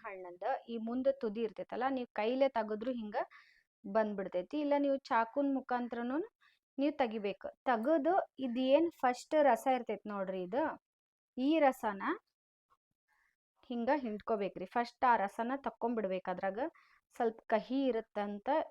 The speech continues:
ರಸನ ಹಿಂಗ ತಕ್ಕೋಬೇಕ್ರಿ. ತೆಗೆದಾದ್ಮೇಲೆ ಈ ಸಿಪ್ಪಿನ ಹಿಂಗ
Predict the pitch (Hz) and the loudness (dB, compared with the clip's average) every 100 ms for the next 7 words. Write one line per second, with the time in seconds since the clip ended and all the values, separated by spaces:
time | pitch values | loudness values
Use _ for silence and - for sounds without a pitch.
0 | _ _ - 220 233 208 208 - 233 - | _ _ -10 -8 -8 -8 -8 -6 -4 -4
1 | 190 180 185 - - _ _ _ _ _ | -4 -4 -8 -16 -20 _ _ _ _ _
2 | _ _ _ _ _ _ 233 220 262 233 | _ _ _ _ _ _ -2 0 2 2
3 | 196 196 185 175 294 - _ _ _ - | 0 -2 -10 -8 -8 -10 _ _ _ -12
4 | 220 - 202 - 233 233 214 190 | -10 -10 -14 -10 -8 -6 -8 -8